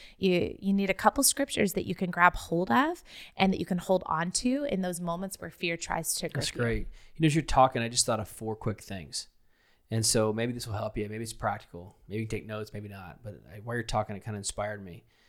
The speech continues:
Speaker 2: I'd say, number one, don't be driven by emotions.
Speaker 1: Yeah.
Speaker 2: So you feel things, but feelings are not always va-, always true. They're valid, but they're not always true.
Speaker 1: And feelings should never be leaders. They were meant to be followers. So you lead your feelings.
Speaker 2: So you don't make decisions based upon how you feel. You make decisions on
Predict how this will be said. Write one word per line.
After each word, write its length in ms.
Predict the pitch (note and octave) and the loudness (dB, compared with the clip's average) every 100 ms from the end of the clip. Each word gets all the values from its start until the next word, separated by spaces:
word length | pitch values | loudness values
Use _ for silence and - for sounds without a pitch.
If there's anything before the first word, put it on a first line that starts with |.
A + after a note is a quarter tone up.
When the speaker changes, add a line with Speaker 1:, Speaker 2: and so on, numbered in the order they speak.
| _ _ - | _ _ -4
Speaker 2:
I'd 80 | A2 | 0
say, 100 | B2 | 2
number 200 | C3 C#3 | 2 0
one, 180 | C3 | 0
don't 180 | A#2 B2 | -2 -4
be 60 | C3 | -4
driven 260 | B2 A2+ | -6 -6
by 140 | A2+ G#2+ | -4 -4
emotions. 640 | G2+ G2+ G#2+ D#2+ - - - | -6 -10 -12 -12 -10 -12 -4
Speaker 1:
Yeah. 380 | F#3 F3 E3+ E3+ - | 2 4 4 0 -2
Speaker 2:
So 160 | - | 2
you 120 | A2 | 2
feel 320 | G2+ - C#3+ D3 | 0 2 4 2
things, 320 | A#2+ A2 G#2+ | 0 -8 -8
but 240 | A2 G#2 | -14 -12
feelings 300 | - A#2+ A2+ | -8 -6 -6
are 60 | A2+ | -4
not 120 | A2+ | -2
always 280 | A2+ A#2 A2 | -2 -2 -6
va-, 260 | G#2 G2 - | -8 -8 -4
always 380 | B2 A#2 A2 | -2 -2 -4
true. 320 | - - G2 - - | -4 -4 -6 -6 0
They're 200 | A#2+ F3 | 2 2
valid, 480 | F3 G3 B2+ G#2+ A2 | 2 2 2 -2 -16
but 140 | - G#2 | -18 -10
they're 80 | G#2+ | -6
not 120 | G#2 | -4
always 240 | G2+ G2+ | -4 -2
true. 120 | - | 6
Speaker 1:
And 120 | G3+ F#3+ | 6 6
feelings 560 | F3 C4 C4+ B3+ - | 6 6 8 6 6
should 200 | - G#3 | 6 8
never 240 | G#3 G#3 G3 | 8 6 2
be 160 | G3 | -2
leaders. 560 | G3 G3+ F3+ D#3 D3+ - | -2 0 2 4 2 2
They 120 | F#3+ | 2
were 100 | F3+ | 2
meant 240 | F3+ F3+ - | 2 0 -2
to 80 | - | -4
be 80 | |
followers. 640 | F#3+ F#3+ F3+ F3 D#3 C3 - | 4 6 6 4 0 2 4
So 260 | - F3 | 4 2
you 320 | F3+ E3+ G#3+ | 0 2 4
lead 320 | A3+ A3 F#3+ F3 | 4 2 2 0
your 80 | |
feelings. 360 | E3 F3+ D#3+ E3+ | 0 -2 0 2
Speaker 2:
So 260 | A#2 A2 A2+ | 4 4 4
you 180 | A2 A#2+ | 2 2
don't 140 | C3 | 2
make 160 | C3 A#2+ | 0 -2
decisions 320 | A2+ B2+ A2+ | -2 -2 -4
based 240 | A2 G#2 | -4 -4
upon 220 | G2+ A2 | -4 -6
how 100 | G#2 | -6
you 180 | G#2 G#2 | -8 -10
feel. 600 | - - - B2 G#2 G2+ | -14 -16 0 2 2 0
You 100 | G#2 | -6
make 160 | G#2 G2+ | -8 -8
decisions 380 | G2+ A2+ G#2 G2+ | -6 -8 -8 -10
on 200 | G#2 | -12